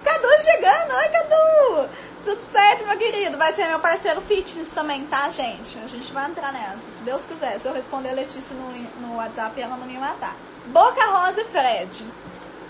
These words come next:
são grávidos, gravidíssimos o casal, a gente já falou disso, porque só se fala disso também. E ontem eles resolveram o quê? Descobrir se era menino ou menina.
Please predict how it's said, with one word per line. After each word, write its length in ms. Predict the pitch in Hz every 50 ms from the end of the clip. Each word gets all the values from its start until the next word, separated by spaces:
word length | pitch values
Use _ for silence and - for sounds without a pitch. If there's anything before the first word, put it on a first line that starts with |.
| - - -
são 300 | - - - 269 285 302
grávidos, 580 | 330 311 302 262 208 190 - 202 196 202 214 233
gravidíssimos 840 | 226 226 247 269 269 277 - 302 285 247 226 - 214 208 214 220 220
o 60 | 208
casal, 560 | - 254 254 269 269 277 233 240 262 269 277
a 60 | 247
gente 240 | 233 - 233 226 226
já 140 | - 220 214
falou 340 | - 233 214 233 240 269 294
disso, 320 | 285 - 269 294 320 302 -
porque 160 | - 226 233
só 100 | - 185
se 160 | - - 247
fala 320 | 226 - 226 208 220 254 269
disso 260 | 269 - 220 214 - - -
também. 340 | 294 370 349 254 247 262 359 - - - - - - - -
E 120 | 285 311
ontem 280 | 294 294 320 403 415 427
eles 160 | 381 381 -
resolveram 600 | 381 349 349 381 330 330 320 302 302 311 320 320
o 40 | 359
quê? 200 | - 392 392 466 523 - - - -
Descobrir 500 | - 370 403 - - 381 359 339 339 370
se 80 | - 370
era 140 | 320 330
menino 380 | 302 311 294 302 311 302 302 294
ou 120 | 294 294
menina. 460 | 294 320 349 381 285 233 190 185 185